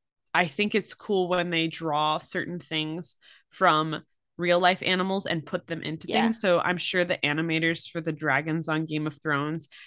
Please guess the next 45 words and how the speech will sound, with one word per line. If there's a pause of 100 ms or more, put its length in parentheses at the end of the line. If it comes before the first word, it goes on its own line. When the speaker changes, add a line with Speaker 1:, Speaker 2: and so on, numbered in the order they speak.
Speaker 1:
had
to
have
references
to
other, (340)
like,
real
life
animals,
'cause
they
need
to
understand,
like,
how
that
texture
Speaker 2:
How
Speaker 1:
plays
with
the
Speaker 2:
texture
and
Speaker 1:
light.
Speaker 2:
movement
and
Speaker 1:
Yes. (420)
And
so
when
you
start
to
go
down
that
rabbit
hole,
you
start
to
see,
like,